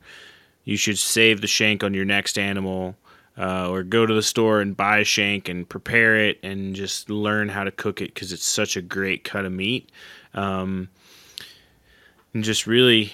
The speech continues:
keep it, keep it in your toolbox. Uh, once you perfect the art of braising, which is not hard to do, uh, it's something you could do with anything. So it's, it's good to have. Um,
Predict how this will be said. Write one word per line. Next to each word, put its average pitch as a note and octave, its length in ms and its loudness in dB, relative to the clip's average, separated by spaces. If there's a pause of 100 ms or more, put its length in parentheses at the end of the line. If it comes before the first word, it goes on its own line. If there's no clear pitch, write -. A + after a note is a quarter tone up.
(160)
keep A#2+ 240 -4
it, - 180 -2
keep B2+ 180 -2
it B2 60 2
in B2 80 6
your A2+ 80 2
toolbox. A2+ 920 2 (120)
Uh, G#2 340 0
once A#2 280 -2
you A2 80 -6
perfect A2 400 -4
the G#2+ 120 0
art G#2+ 200 2
of G2+ 100 -4
braising, G2+ 800 -2
which G2+ 220 -8
is - 160 -8
not F#2+ 240 -2
hard F#2 300 -4
to F2 40 -10
do, F2+ 480 -6 (220)
uh, F2+ 720 -6 (600)
it's G2+ 220 -4
something F#2 400 -6
you F2+ 100 -8
could F2 160 -14
do F2 160 -8
with F2+ 140 -12
anything. F#2 480 -14
So F#2 320 -10
it's, - 220 -16
it's - 260 -12
good F#2 380 -8
to F#2 80 -10
have. F2 600 -10 (120)
Um, F#2+ 400 -8